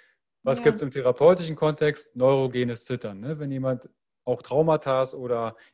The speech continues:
Speaker 2: Ja.
Speaker 1: Ähnliches abspeichert, dann lasse ich ihn bewusst wieder zittern. Ne? Der Goldfisch oder der, die Ziege, die sie erschrickt, die fangen auch an zu zittern. Schütteln mal den Stress ab.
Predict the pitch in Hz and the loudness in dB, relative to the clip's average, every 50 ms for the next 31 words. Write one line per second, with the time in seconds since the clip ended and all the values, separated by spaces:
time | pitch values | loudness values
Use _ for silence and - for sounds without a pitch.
0 | _ - 143 147 151 143 131 127 127 123 - - - _ _ _ _ - 156 170 | _ -4 -2 0 0 0 -2 -4 -6 -8 -10 -12 -18 _ _ _ _ -8 -8 -8
1 | - - - - 147 147 147 151 147 151 143 143 143 - _ _ _ _ _ _ | -8 -8 -2 2 4 4 4 4 4 2 0 0 0 -4 _ _ _ _ _ _
2 | _ _ _ _ _ _ _ - 127 131 131 135 147 165 170 160 151 156 147 131 | _ _ _ _ _ _ _ -4 -2 -2 2 4 2 2 2 0 -4 -6 -6 -4
3 | 131 120 117 127 123 - - - 120 113 110 - - 131 127 - 113 104 92 - | -6 -4 -4 -4 -6 -6 -6 -4 -4 -4 -4 -4 -6 -6 -4 -4 -4 -6 -6 -12
4 | _ _ _ - 131 156 165 151 135 131 - - 135 160 185 - - 185 190 190 | _ _ _ -4 -2 -2 0 0 0 0 2 4 4 4 4 4 2 2 2 2
5 | - - - _ _ _ _ - 120 123 123 120 117 117 117 117 117 117 113 - | 2 -4 -12 _ _ _ _ -12 -6 -2 0 0 0 0 -4 -6 -6 -8 -10 -14
6 | _ _ - - - 170 180 180 180 170 165 160 147 160 151 143 - - - 175 | _ _ -18 -8 -4 -2 0 2 2 2 0 -2 -6 -4 -6 -6 -6 -4 -2 -2
7 | 185 - - - _ _ _ _ _ _ - 117 - 143 143 147 139 175 160 151 | -2 -2 -6 -20 _ _ _ _ _ _ -14 -2 -2 -2 0 2 2 0 2 2
8 | 135 123 - 117 - - 131 - 113 104 92 _ _ _ _ _ _ _ - - | -2 -4 -6 -10 -10 -10 -8 -8 -8 -10 -10 _ _ _ _ _ _ _ -4 -2
9 | 196 196 214 202 175 151 143 151 147 143 - - - 139 165 165 - 110 98 _ | -2 0 0 0 0 0 -2 -2 -2 -2 -4 -4 -2 -2 -2 -2 -2 -14 -16 _